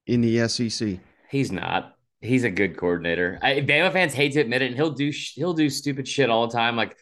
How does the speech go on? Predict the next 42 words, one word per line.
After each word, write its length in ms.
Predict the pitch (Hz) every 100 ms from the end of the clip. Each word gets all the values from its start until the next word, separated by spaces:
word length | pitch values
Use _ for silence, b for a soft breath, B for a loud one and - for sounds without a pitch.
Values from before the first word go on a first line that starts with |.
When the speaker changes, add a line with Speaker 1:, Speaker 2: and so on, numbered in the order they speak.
| b b -
Speaker 2:
like 140 | 151
I 60 | 170
tell 120 | 180
you 80 | 156
what, 220 | 120 - -
this 280 | 135 143 160
is 100 | 135
the, 280 | 143 120 - b b _ _ _ _ _
you 140 | 113 117
talk 140 | 139
about 160 | 143 127
the 60 | 120
A 160 | 135 143
and 80 |
M 120 | 139 135
game 180 | 131
a 40 | 123
year 240 | 101 131
ago. 240 | 123 120 117
He 140 | 113
went, 220 | 113 120 -
"What's 260 | - 127 131
in, 100 | 123
are 160 | 73 95
you 180 | 101 113
all 40 |
right? 120 | 131
What's 140 | 127 135
in 100 | 131
your 80 |
drink?" 340 | 107 120 104 - _ _ _ _ _ _ _
Speaker 1:
Just 200 | - -
water. 280 | 147 135 127 -
Speaker 2:
<laughs> 340 | 165 - -
Okay, 200 | 113 -
you 40 | 110
Speaker 1:
Sober, 180 | 185
Speaker 2:
got 140 | 175 -
a 40 |
very 120 | 185
Speaker 1:
sober 140 | 185 175
October. 580 | 160 160 165 120 107